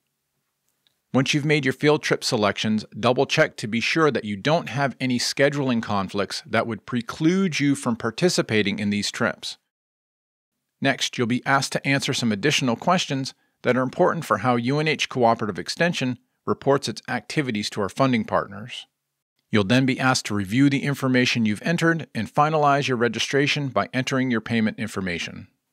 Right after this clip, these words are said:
You must complete your payment information with a credit card at the time that you register.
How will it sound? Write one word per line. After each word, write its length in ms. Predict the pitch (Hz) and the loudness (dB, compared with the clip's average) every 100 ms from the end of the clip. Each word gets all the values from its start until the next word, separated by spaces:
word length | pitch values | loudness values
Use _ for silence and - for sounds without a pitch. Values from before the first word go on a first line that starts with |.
| _ - | _ 0
You 100 | 104 | 2
must 240 | 117 - | 2 2
complete 340 | 113 127 156 | -2 0 0
your 120 | 131 110 | -2 -2
payment 340 | 147 160 147 | 0 0 -2
information 600 | 156 147 143 143 135 131 | -4 -2 0 0 0 0
with 120 | 104 | 0
a 40 | 98 | -2
credit 320 | 147 160 123 | 2 2 2
card 300 | 143 143 139 | 2 2 2
at 140 | 120 101 | -4 -6
the 60 | |
time 360 | - 120 123 127 | -2 2 2 2
that 100 | 120 | -2
you 80 | 110 | -4
register. 560 | 95 82 - 95 107 | -4 -6 -10 -12 -18